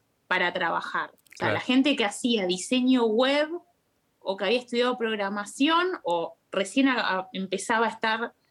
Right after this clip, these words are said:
Speaker 1: la carrera de producción multimedia en nuestra facultad, que después se, se llama diseño multimedia,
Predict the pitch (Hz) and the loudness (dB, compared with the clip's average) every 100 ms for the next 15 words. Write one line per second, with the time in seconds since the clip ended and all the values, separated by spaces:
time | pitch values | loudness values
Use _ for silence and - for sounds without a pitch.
0 | _ - 185 185 208 226 220 208 202 208 | _ -8 -4 -2 0 2 2 0 0 0
1 | 202 - - 262 247 247 233 208 202 208 | 0 -4 0 2 4 2 2 0 -2 0
2 | 240 247 247 226 185 - 190 202 196 185 | 2 0 0 0 -2 -6 -4 -2 -2 -2
3 | 190 240 247 190 185 - 208 208 202 - | 0 0 2 0 0 -2 -2 -2 -10 -10
4 | - 190 190 190 185 185 202 196 196 190 | -6 -2 0 0 0 0 0 0 0 -2
5 | 185 196 214 240 254 294 339 | -2 -2 0 2 4 2 0